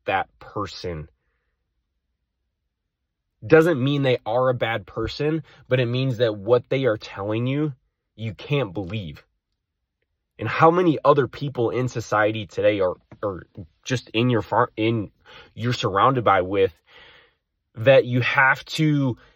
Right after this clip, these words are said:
not believe everything somebody says, you have to follow their actions.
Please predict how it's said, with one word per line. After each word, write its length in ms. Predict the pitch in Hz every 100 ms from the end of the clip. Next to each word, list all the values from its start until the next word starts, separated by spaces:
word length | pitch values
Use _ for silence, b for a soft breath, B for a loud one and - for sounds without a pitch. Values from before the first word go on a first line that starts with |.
| _
not 540 | 104 110 117 131 -
believe 480 | 127 123 110 110 95 101
everything 540 | 107 113 110 120 110
somebody 500 | - 104 104 98 95
says, 500 | - 95 95 107 92
you 80 | 98
have 360 | - 113 107 -
to 160 | 107
follow 420 | - - 98 92
their 180 | 87 82
actions. 680 | 80 85 - - 53 -